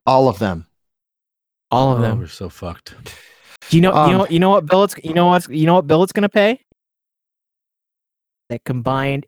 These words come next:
Speaker 2: H B O Max Peacock service that they're cocking up now.
Speaker 3: <laughs>
Speaker 1: True, true. And I know we're almost
Speaker 2: Do,
Speaker 1: out of
Speaker 2: do,
Speaker 1: time,
Speaker 2: do
Speaker 1: but did, um, did you hear that the, um,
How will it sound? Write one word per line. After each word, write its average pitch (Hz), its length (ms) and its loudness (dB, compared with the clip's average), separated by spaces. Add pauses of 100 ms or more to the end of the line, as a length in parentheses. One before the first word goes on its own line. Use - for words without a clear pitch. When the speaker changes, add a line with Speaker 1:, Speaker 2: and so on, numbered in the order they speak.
Speaker 2:
H 135 240 -4
B 143 160 0
O 135 140 0
Max 131 420 -4
Peacock 127 680 -6 (520)
service 113 460 -8
that 131 180 -10
they're 147 120 -8
cocking - 360 -6
up - 140 -10
now. - 420 -10
Speaker 3:
<laughs> 143 80 -12 (460)
Speaker 1:
True, 107 500 -4
true. 107 420 -2
And 139 140 -2
I 143 40 2
know 156 120 2
we're 170 160 2
almost 143 280 -2
Speaker 2:
Do, 185 140 0
Speaker 1:
out 127 140 2
of 196 100 4
Speaker 2:
do, 214 60 0
Speaker 1:
time, 135 220 0
Speaker 2:
do 175 60 0
Speaker 1:
but - 180 -6
did, 117 140 -6
um, 104 300 -2 (180)
did 135 160 -6
you 160 60 0
hear 175 240 0
that 196 160 -6
the, 160 260 0
um, 113 440 0